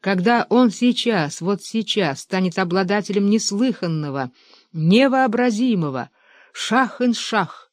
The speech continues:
эмир, султан, король солнца, начальник жэка, председатель земного шара, мозольный оператор, письмоводитель, архимандрит, папа римский, думный дьяк, коллежский асессор,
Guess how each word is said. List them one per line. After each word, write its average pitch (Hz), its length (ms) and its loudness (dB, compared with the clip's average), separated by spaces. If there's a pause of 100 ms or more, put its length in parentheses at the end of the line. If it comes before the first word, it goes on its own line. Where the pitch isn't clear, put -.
(100)
эмир, 226 580 4
султан, 196 760 0 (320)
король 233 420 4
солнца, 254 540 0
начальник 262 580 0
жэка, 190 480 -2
председатель 240 760 0
земного 233 600 2
шара, 160 540 -2 (260)
мозольный 240 580 4
оператор, 214 600 0
письмоводитель, 226 920 0
архимандрит, 214 920 0
папа 262 260 2
римский, 185 520 0
думный 226 400 2
дьяк, 170 380 0
коллежский 180 520 -2
асессор, 202 560 -4